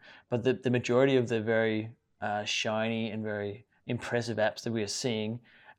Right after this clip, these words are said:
are coming from Microsoft at the moment, which is fine. I don't have a problem with that because they're kind of driving the, the ideas. Um, but having said that, if you are interested in this, there are, there's a,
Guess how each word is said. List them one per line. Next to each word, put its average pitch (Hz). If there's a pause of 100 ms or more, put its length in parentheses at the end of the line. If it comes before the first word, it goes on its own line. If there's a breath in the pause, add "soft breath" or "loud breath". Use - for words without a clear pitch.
(120)
are 120
coming 123
from 113
Microsoft 107
at -
the 104
moment, 107
which 175
is 123
fine. 123
I 175
don't 120
have 107
a -
problem 127
with 107
that -
because 107
they're 107
kind 120
of 101
driving 107
the, 101 (200)
the 101
ideas. 113 (580 loud breath)
Um, 104 (160)
but 131
having 131
said 156
that, 113
if 110
you 113
are 123
interested 135
in 135
this, 160 (640 soft breath)
there 123
are, 107
there's 113
a, 107